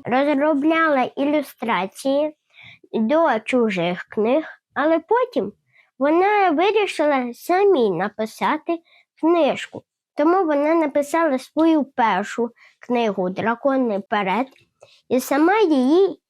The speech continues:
ілюструвала. А далі написала другу книгу. І ця книга називається "Вершники дощу". Це чорно-біла книжка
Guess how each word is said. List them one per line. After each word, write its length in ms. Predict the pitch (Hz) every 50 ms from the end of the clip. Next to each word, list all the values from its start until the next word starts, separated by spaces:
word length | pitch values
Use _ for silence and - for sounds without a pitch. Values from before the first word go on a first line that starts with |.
| _ _ _ -
ілюструвала. 1200 | 269 311 359 392 392 392 392 381 - - - 320 339 381 339 277 240 202 185 180 180 180 180 - _ _ _ _ _ _ _ _ _ _ _ - - - - -
А 100 | - 208
далі 400 | 202 220 233 302 392 392 330 240
написала 720 | 226 233 233 - - 294 285 - 381 403 427 440 466 453
другу 520 | 320 262 311 262 285 269 254 233 233 233 233
книгу. 600 | - - 240 240 226 208 202 214 208 - 196 - _ _ _ _ _ _ _ - - - - - - _
І 140 | - 240 254
ця 220 | 254 - 254 226
книга 520 | 220 - 202 214 247 311 370 339 - - -
називається 840 | - 87 139 175 - 180 170 185 208 254 277 262 - 214 180 135 - -
"Вершники 640 | 165 180 185 240 302 - - - 220 202 - - - _ _ _
дощу". 540 | 165 175 220 254 277 - - - - 175 - _ _ _ _ _ _ _ _ _ _ _ _ _ _ _ _ _ _ _ _ _ _ _ _
Це 400 | - - - 339 311 311 320 330
чорно-біла 800 | 320 - - 349 359 381 381 381 320 269 320 349 370 320 254 196
книжка 680 | 185 - - 170 165 160 170 175 - - - 214 -